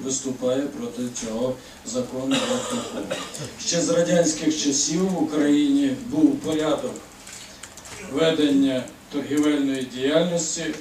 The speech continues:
отака книжка, яким, зре-, якою,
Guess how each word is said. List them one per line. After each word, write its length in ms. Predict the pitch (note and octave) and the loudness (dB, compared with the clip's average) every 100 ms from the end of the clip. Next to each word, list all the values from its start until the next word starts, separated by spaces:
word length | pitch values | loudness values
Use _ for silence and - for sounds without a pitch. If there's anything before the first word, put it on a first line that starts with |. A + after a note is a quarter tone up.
| - | -10
отака 420 | B2+ C3+ B2+ D3 - | -6 -4 -2 -2 -2
книжка, 580 | B2 D3+ E3+ - E3+ D#3+ D#3 - - - - | 2 6 6 4 0 -2 -2 -10 -20 -16 -6
яким, 280 | D3+ G#3 G#3 | -4 -2 -2
зре-, 260 | C#3 D#3 D3+ | -2 0 2
якою, 340 | D3 F3+ | 2 0